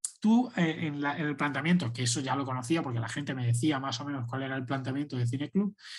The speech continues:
has dicho dos palabras que, eh, van totalmente en contra de lo que yo hago. Una es obligar. Tú has dicho, obligó a, a su hijo a ver no sé cuántas películas a la semana,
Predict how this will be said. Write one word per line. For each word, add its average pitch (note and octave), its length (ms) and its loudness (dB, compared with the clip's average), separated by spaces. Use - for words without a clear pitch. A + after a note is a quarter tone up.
has D3+ 160 2
dicho F3 200 6
dos D#3+ 240 4
palabras E3+ 600 2
que, F3+ 340 0
eh, C#3 240 -6
van F3 420 2
totalmente D#3 500 -2
en C#3+ 160 -2
contra E3 520 0
de D3+ 360 -2
lo C3 220 0
que A#2+ 160 0
yo B2 200 4
hago. - 260 -8
Una G3 260 6
es - 340 0
obligar. C#3 720 2
Tú D#3+ 80 -2
has B2+ 80 -2
dicho, B2 480 -2
obligó D3 760 4
a, C#3 540 0
a F3+ 60 4
su D3 200 2
hijo F3+ 380 0
a B2+ 100 2
ver C#3 300 0
no D3+ 120 2
sé E3 120 2
cuántas D#3 300 0
películas D3+ 440 0
a D#3+ 60 0
la D#3+ 80 -2
semana, F#3 440 2